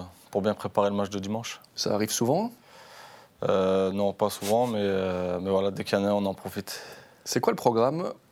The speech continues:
Speaker 2: quand Xavier Mercier a du temps un petit peu off et qu'il ne doit pas venir sur le plateau d'Insiders ?
Speaker 1: Euh,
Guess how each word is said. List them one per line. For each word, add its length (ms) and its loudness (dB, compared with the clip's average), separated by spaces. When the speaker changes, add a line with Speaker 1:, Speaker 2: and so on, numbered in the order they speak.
Speaker 2:
quand 320 2
Xavier 320 0
Mercier 320 -2
a 160 4
du 240 -4
temps 200 2
un 80 0
petit 140 -2
peu 240 2
off 240 0
et 120 2
qu'il 280 2
ne 80 6
doit 180 4
pas 120 4
venir 260 0
sur 140 2
le 80 4
plateau 260 4
d'Insiders ? 680 0
Speaker 1:
Euh, 1300 4